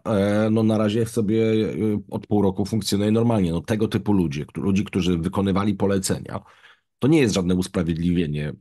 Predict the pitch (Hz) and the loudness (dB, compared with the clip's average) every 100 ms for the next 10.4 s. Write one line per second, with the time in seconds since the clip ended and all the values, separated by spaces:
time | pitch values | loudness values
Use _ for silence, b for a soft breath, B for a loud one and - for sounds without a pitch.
0 | - 92 87 82 95 87 92 90 85 73 | -6 -2 0 0 0 2 0 -2 -4 -4
1 | 73 78 - 98 95 92 92 90 92 - | -6 -8 -4 -2 0 2 2 2 0 0
2 | 90 87 76 - 85 82 82 - 87 82 | 0 0 -2 -4 -4 -4 -6 -6 -6 -4
3 | 82 82 82 - 76 85 82 82 80 - | -4 -4 -6 -8 -10 -8 -6 -6 -8 -12
4 | - 90 87 82 98 95 90 80 80 73 | -10 -4 -2 -2 -4 -4 -2 -4 -6 -6
5 | 82 117 B B B _ - 87 85 87 | -6 -6 B B B _ -6 -4 -2 -2
6 | - 95 95 95 80 73 76 82 85 - | -2 0 0 0 -4 -4 -2 -2 -2 -2
7 | 92 80 82 85 87 - 85 80 87 85 | -2 -2 -4 -2 -2 -2 -4 -2 -4 -4
8 | 85 95 - 98 82 73 92 95 90 95 | -2 -2 -2 -2 -4 -2 0 0 0 0
9 | 95 95 90 90 90 90 90 98 87 82 | 0 -2 -2 0 0 -2 -2 -2 -2 0
10 | 95 90 98 | 0 0 0